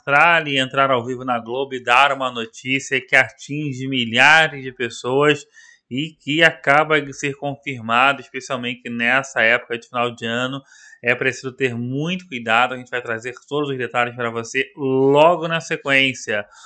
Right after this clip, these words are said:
Antes, um recado rápido pra você que não tá inscrito aqui no canal. Pra fazer isso é rápido e fácil, só clicar no botão vermelho da inscrição que fica localizado logo abaixo do play do vídeo.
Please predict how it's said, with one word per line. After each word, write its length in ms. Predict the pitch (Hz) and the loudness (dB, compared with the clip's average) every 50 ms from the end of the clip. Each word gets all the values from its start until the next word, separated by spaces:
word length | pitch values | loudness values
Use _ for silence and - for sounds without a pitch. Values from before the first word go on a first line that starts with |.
| - - _ | -20 -18 _
Antes, 220 | - 196 226 226 254 | -2 -2 0 0 0
um 60 | 247 | 0
recado 440 | 247 247 240 240 233 226 226 208 208 | 0 0 4 6 6 6 6 4 2
rápido 380 | 180 180 180 190 196 190 180 175 | 4 6 6 6 6 4 0 -2
pra 140 | 175 175 | 0 0
você 240 | 165 160 165 - 165 | 0 -2 -4 -6 -8
que 140 | 156 - 160 | -10 -8 -8
não 200 | 156 160 170 170 | -6 -6 -8 -4
tá 160 | - 160 151 | -2 0 0
inscrito 320 | 156 151 - - 143 135 143 | 0 -2 -6 -12 -12 -8 -8
aqui 160 | 139 - 139 | -8 -8 -8
no 120 | 139 135 | -8 -6
canal. 260 | 139 135 131 127 131 | -4 -2 0 0 -2
Pra 160 | 131 131 127 - | -2 -4 -6 -6
fazer 240 | 127 120 127 131 | -6 -6 -6 -6
isso 260 | 123 123 127 123 - 131 | -4 -6 -8 -8 -6 -6
é 60 | 123 | -4
rápido 320 | 120 120 123 123 123 123 | 0 0 0 0 0 -4
e 160 | 123 120 123 | -6 -8 -4
fácil, 340 | _ 131 123 123 123 - - | _ 2 2 2 2 0 -6
só 140 | - 123 120 | -8 -8 -8
clicar 500 | 123 123 120 120 _ 143 143 139 135 - - _ _ _ _ _ _ _ - | -8 -10 -14 -2 _ 6 6 6 6 4 -6 _ _ _ _ _ _ _ -10
no 60 | 127 | 0
botão 360 | 131 139 135 135 131 135 135 131 | 2 2 2 2 0 -4 -4 -4
vermelho 600 | 143 143 127 123 123 127 123 123 127 127 131 123 | -4 -6 -6 -6 -4 -2 0 0 0 -2 -2 -2
da 160 | 120 117 120 | -2 -2 -2
inscrição 500 | 120 - - 160 165 165 - 180 196 202 | -2 -6 -10 -12 -10 -6 -6 -6 -6 -6
que 100 | - _ | -10 _
fica 240 | _ 190 180 - 180 | _ -8 -6 -4 -4
localizado 680 | 175 165 160 165 156 151 143 131 131 123 127 127 131 - _ _ _ _ _ | -4 -2 -2 -2 -2 -2 -2 2 2 2 2 2 -2 -10 _ _ _ _ _
logo 220 | 175 196 226 214 | 0 2 4 4
abaixo 340 | 196 170 165 156 160 156 160 | 4 4 6 4 4 4 0
do 120 | 151 139 | -6 -8
play 200 | 139 135 139 135 | -4 0 0 0
do 160 | 139 139 135 123 | 0 -2 -4 -4
vídeo. 300 | 123 127 123 120 - | -2 -4 -4 -4 -8